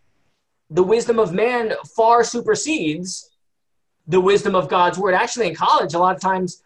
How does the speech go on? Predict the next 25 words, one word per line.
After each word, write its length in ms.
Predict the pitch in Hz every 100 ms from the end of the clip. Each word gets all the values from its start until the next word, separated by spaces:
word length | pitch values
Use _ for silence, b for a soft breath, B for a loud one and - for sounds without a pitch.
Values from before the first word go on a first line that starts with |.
| -
most 240 | 214 294
of 80 | 285
the 60 | 220
time, 220 | 208 196
God's 300 | 208 208 170
word 240 | 214 214
is 100 | 196
pretty 240 | - 214 214
much 400 | 196 185 - -
kind 240 | 196 190
of 180 | 160 131 _ _ _ _ _ _ _ _ _ _ _ _ _
pushed 320 | - 196 - 220
to 80 |
the 120 | 185 185
side, 500 | 220 233 262 190 - _
right? 440 | - 127 165 226 - _ b b b
So 580 | - 226 220 214 190 - _ _ _ -
it's, 340 | 202 196 139 - _ -
when 160 | 196
we 80 | 269
talk 180 | - 339
about 300 | 339 240 175
wisdom 840 | 214 294 - 180 143 131 131 127 - _ _
and 160 | 175 170
foolishness, 920 | - 262 269 226 - 117 107 - -